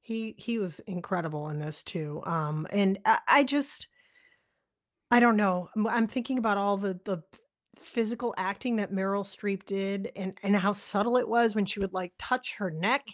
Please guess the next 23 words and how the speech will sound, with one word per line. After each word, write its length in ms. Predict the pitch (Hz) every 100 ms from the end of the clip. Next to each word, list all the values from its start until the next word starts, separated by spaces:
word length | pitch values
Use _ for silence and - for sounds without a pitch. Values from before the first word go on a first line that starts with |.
| -
and 140 | 185
her 120 | 170
chest 440 | - - 233 240 -
because 260 | 202 190
she 100 | - 196
was 120 | 160
so 240 | - 220
turned 340 | 226 - 208 180
on 220 | 180 208
by 180 | 247 240
him, 280 | 240 254
and 100 | 240 202
it 100 | 214
was 180 | 202
so 640 | - - 226 226 240 254 247 _ _ _ _ _ -
perfect 800 | - 247 240 - 170 160 - -
because 360 | 202 - 202
it 100 | 202
wasn't 540 | 208 196 226 247 262 -
cheesy, 460 | - 226 226 180
it 100 | 156
was 280 | 156 160 165
real, 520 | 185 190 185 185 190